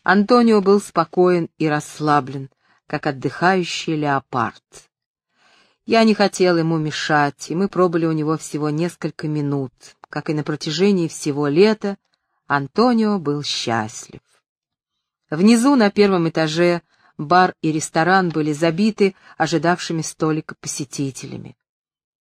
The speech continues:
Наконец и мы поели за одним большим столом в компании старых и новых друзей. «Доминго Домингин сказал мне, что здесь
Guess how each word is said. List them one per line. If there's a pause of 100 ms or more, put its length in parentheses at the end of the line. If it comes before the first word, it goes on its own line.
Наконец
и
мы
поели
за
одним
большим
столом (320)
в
компании
старых
и
новых
друзей. (1120)
«Доминго
Домингин
сказал
мне,
что
здесь